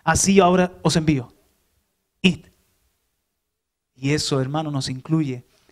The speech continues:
a ti y a mí. ¿Están viéndolo? Y Chan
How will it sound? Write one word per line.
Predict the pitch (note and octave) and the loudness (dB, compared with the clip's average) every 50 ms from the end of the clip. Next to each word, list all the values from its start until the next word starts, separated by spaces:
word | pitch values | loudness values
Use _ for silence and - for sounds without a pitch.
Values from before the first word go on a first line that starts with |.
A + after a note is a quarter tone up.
| _ _ _ _ _ _ _ | _ _ _ _ _ _ _
a | - - | -20 -20
ti | - - D#3 D#3 D3+ D3 | -6 -4 -4 -4 -4 -6
y | D3 C3 | -6 -8
a | A#2 | -6
mí. | B2 B2 - - - _ _ _ _ _ _ _ _ _ _ _ _ _ _ _ _ _ _ _ | -8 -12 -16 -18 -20 _ _ _ _ _ _ _ _ _ _ _ _ _ _ _ _ _ _ _
¿Están | - - G#3+ A#3 | 0 2 4 4
viéndolo? | C4 D4+ D#4 D#4 E4 E4 C#4+ C4+ - - - _ _ _ _ _ _ _ _ _ _ _ _ _ _ _ _ _ _ _ _ _ _ _ _ _ _ _ _ _ _ _ _ _ _ _ _ _ _ _ - - - _ _ _ _ _ _ _ _ _ _ _ | 6 4 4 6 4 4 2 0 -8 -16 -20 _ _ _ _ _ _ _ _ _ _ _ _ _ _ _ _ _ _ _ _ _ _ _ _ _ _ _ _ _ _ _ _ _ _ _ _ _ _ _ -20 -20 -20 _ _ _ _ _ _ _ _ _ _ _
Y | D3 D3 | -6 -4
Chan | - - F3 E3 D#3+ D3+ C#3 C3+ C3 - - | 0 2 2 2 2 0 -4 -6 -8 -10 -14